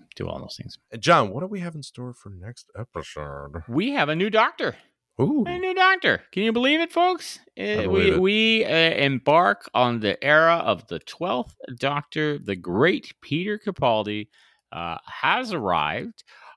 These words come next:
Speaker 1: mm, uh, with a, I believe, an extra long, it's a little bit longer episode.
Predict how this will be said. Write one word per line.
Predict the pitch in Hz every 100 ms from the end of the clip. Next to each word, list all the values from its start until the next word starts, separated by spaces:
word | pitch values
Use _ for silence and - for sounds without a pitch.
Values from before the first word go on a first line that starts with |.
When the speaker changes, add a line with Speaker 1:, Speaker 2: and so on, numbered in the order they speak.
| _
Speaker 1:
mm, | 120 117 -
uh, | 104 110 110
with | 127 123
a, | 113 113
I | 131
believe, | - 123 170 349
an | 165 113
extra | 104 - -
long, | 110 131 139
it's | 131
a | 156
little | 151
bit | -
longer | 107 98 90 87
episode. | 73 - - - 58 101